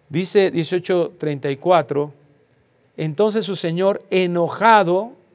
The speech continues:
recordamos rápidamente, el rey pide cuentas con un siervo,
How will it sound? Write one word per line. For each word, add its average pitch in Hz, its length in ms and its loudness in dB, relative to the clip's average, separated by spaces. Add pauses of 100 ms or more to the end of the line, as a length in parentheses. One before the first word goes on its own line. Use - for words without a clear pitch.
(400)
recordamos 139 600 -6
rápidamente, 139 840 -6 (340)
el 127 180 -8
rey 160 380 0 (220)
pide 147 200 -2
cuentas 151 400 -4
con 151 140 -8
un 160 80 -8
siervo, 190 480 -4